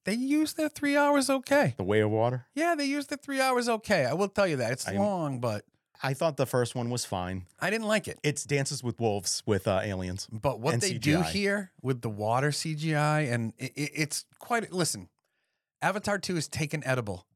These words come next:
Speaker 1: and watch a movie and then go to bed. That's really
Speaker 2: All right.
Speaker 1: what it is. Yeah,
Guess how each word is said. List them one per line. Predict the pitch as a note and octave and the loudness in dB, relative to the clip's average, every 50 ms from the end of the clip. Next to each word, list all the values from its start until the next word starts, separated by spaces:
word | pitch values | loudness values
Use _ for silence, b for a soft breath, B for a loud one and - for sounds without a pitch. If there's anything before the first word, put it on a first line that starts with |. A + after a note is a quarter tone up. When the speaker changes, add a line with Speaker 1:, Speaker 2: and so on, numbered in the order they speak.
| _ | _
Speaker 1:
and | - A2 A2 | -6 -2 0
watch | G#2+ G#2+ G2 - - | 2 2 2 2 2
a | |
movie | G2 F#2+ F#2+ G2 F2+ G2 F#2+ | 4 4 4 4 4 4 4
and | F2+ | 4
then | F#2 F#2 F#2 | 4 2 2
go | - E2+ | 2 0
to | F2 F#2+ | -2 -2
bed. | F2 - - - - - - _ _ _ _ _ _ _ _ _ _ _ _ _ _ _ _ _ _ _ _ _ _ _ _ - | -2 -4 -6 -6 -8 -12 -14 _ _ _ _ _ _ _ _ _ _ _ _ _ _ _ _ _ _ _ _ _ _ _ _ -4
That's | C3 B2+ B2 - - - | -2 -2 -2 -2 -4 -4
really | A#2+ C3+ E3 | -2 0 0
Speaker 2:
All | C#3 | 0
right. | A2+ | 0
Speaker 1:
what | G#2+ A2 G#2 | 0 0 0
it | G#2+ G2 F#2 | 0 0 -2
is. | F2+ - - - - | -4 -6 -8 -8 -4
Yeah, | - B2 A#2 F#2+ - | 0 0 0 0 -2